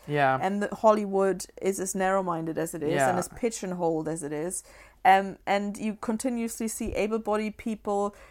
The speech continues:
Speaker 2: straight people, cis people get Oscars for playing roles
Speaker 1: Yeah.
Speaker 2: that are other people's lives.
Speaker 1: Yeah.
Speaker 2: And it's like, are we telling straight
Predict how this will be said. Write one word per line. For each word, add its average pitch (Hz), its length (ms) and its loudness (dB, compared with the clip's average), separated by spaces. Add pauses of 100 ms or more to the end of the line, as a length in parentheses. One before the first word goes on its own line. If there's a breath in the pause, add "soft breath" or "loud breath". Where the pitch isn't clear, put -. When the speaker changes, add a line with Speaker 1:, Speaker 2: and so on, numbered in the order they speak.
Speaker 2:
straight - 500 0
people, 208 440 -2
cis 208 320 -2
people 208 540 -4
get 196 240 2
Oscars 196 540 -2
for 196 140 -8
playing 190 500 -2
roles 175 600 2
Speaker 1:
Yeah. 139 300 4
Speaker 2:
that 196 100 8
are 202 140 8
other 208 220 6
people's 233 480 -4
lives. 247 540 0
Speaker 1:
Yeah. 165 540 8
Speaker 2:
And 240 140 0
it's 254 160 -2
like, 247 360 4 (440)
are 247 140 8
we 277 140 2
telling 285 580 2 (920)
straight 277 420 0